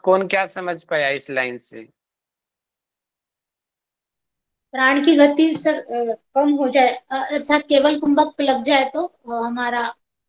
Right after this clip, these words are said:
Speaker 2: हमारी आयु बढ़ती है। जैसे जिनकी सांस कम चलती है, कछुआ और वो,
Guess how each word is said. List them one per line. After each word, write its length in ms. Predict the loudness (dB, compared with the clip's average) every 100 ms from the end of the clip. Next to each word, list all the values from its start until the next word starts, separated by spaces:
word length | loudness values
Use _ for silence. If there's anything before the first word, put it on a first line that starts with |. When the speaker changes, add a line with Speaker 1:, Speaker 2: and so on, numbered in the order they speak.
| _ _ _ _ _
Speaker 2:
हमारी 320 | -6 0 2 2
आयु 220 | 0 0
बढ़ती 360 | 0 -2 0
है। 80 | 0
जैसे 440 | 2 0 -2 -4 -6 _ _ _ -6
जिनकी 260 | -4 -2 0
सांस 360 | 2 0 0
कम 180 | -2 0
चलती 420 | 0 -2 -2 -2
है, 180 | -2 -4 _ _ _ -6
कछुआ 380 | -4 -2 -2 -2
और 500 | -4 -4 -4 -6 -6
वो, 420 | -2 -2 -4